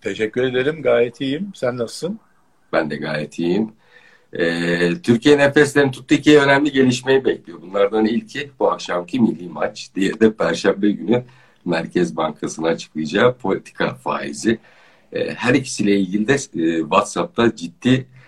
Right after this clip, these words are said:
Speaker 2: e, sorular geldi. Ali Bey tahminleri tutuyor. Ee, acaba diyor milli takım, e, lider olarak, e, Dünya Kupası'na gidecek mi?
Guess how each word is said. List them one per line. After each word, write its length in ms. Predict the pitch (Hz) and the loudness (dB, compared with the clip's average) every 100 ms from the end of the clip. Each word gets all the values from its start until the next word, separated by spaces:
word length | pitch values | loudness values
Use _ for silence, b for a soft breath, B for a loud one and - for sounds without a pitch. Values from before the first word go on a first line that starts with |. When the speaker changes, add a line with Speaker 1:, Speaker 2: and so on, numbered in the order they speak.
| b b | b b
Speaker 2:
e, 640 | 85 82 80 78 73 71 76 | -4 0 0 -2 -6 -10 -10
sorular 480 | - 82 82 90 | -6 -4 0 0
geldi. 380 | 85 78 80 90 | -2 -4 -4 -2
Ali 180 | 90 95 | 0 0
Bey 180 | 92 87 | -2 -2
tahminleri 560 | 98 90 90 78 73 | 0 0 -2 -8 -10
tutuyor. 420 | - - 120 113 110 b b b b - - | -16 -2 4 4 4 b b b b -8 -2
Ee, 1000 | 85 78 78 76 73 65 65 71 76 | 0 0 0 -2 -4 -4 -8 -10 -8
acaba 440 | - 85 95 92 90 | -4 -2 -2 -2 -2
diyor 120 | 98 | -2
milli 520 | 90 90 98 92 78 | -2 0 0 0 0
takım, 440 | 98 92 98 92 - _ b b b b | 0 0 0 -2 -8 _ b b b b
e, 140 | - 76 | -8 -4
lider 280 | 82 87 95 | -2 2 2
olarak, 380 | 85 82 73 - - - | 2 0 -4 -10 -16 -12
e, 60 | - 73 69 - - - - 78 | -10 -10 -12 -12 -14 -14 -14 -4
Dünya 220 | 87 87 | 0 0
Kupası'na 420 | 87 85 80 78 | 0 -4 -4 -4
gidecek 520 | 80 85 92 107 - | -6 -6 0 2 2
mi? 200 | 120 127 | 0 0